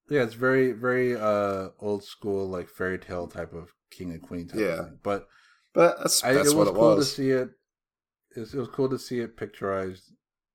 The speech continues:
Speaker 1: this way, and I do like what they showed with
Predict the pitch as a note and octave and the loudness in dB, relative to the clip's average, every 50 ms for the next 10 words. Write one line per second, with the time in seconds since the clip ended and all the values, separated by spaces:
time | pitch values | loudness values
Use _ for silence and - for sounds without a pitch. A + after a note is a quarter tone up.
0 | _ _ _ - G2 - - G2+ G2 G2 G2 G2+ - _ _ _ _ _ _ _ | _ _ _ -10 -10 -8 -6 -4 -4 -4 -4 -6 -8 _ _ _ _ _ _ _
1 | _ _ _ _ _ _ F2 E2+ E2+ E2+ E2+ E2+ E2 E2 E2 E2+ E2+ E2+ - _ | _ _ _ _ _ _ -16 -12 -10 -10 -10 -10 -10 -12 -14 -16 -18 -20 -20 _
2 | _ _ _ _ _ _ _ _ _ _ _ _ _ B2 C3 C#3 E3 D#3 D3+ C#3+ | _ _ _ _ _ _ _ _ _ _ _ _ _ -4 0 2 2 4 4 2
3 | C3 C#3 - B2+ A#2+ A#2 A2 A2 - A2+ G#2 G2+ - - G#2+ G2+ G2 F#2+ F#2+ F#2 | 2 0 -4 -6 -6 -6 -6 -4 -4 -4 -4 -4 -4 -4 -4 -2 -2 -2 -6 -6
4 | F2+ | -8